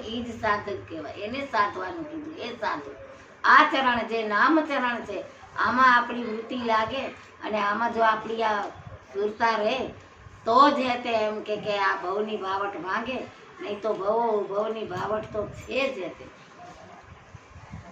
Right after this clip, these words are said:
પછી એને કીધું, "છોડી પિયરિયું ચાલી સાસરીએ." તો એ તો વાત આવી ગઈ સતારદાસની કે પિયર છોડી દીધું એટલે દેહ અધ્યાસ છોડી દીધો.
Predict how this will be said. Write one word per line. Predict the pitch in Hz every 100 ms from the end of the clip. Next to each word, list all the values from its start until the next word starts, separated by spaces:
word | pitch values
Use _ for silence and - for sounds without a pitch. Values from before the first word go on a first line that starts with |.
| - - 330 190
પછી | 180 - 254
એને | 240 233 226
કીધું, | 214 196 180 - - - 466 466 - - - - - - - - - - - - - 226
"છોડી | 254 294 320
પિયરિયું | 302 294 285 285 285 214
ચાલી | 214 233 269
સાસરીએ." | 247 226 226 254 220 190 165
તો | - 165
એ | 208
તો | 214 254
વાત | 240 240 247
આવી | 247 254
ગઈ | 240 254 - -
સતારદાસની | 202 233 254 247 233 214 - 180 - - - -
કે | -
પિયર | - 247 311 302
છોડી | 269 277 277
દીધું | 254 226 247
એટલે | 247 240
દેહ | 208 233
અધ્યાસ | 196 185 214 214
છોડી | - 196 202 190
દીધો. | 170 156 -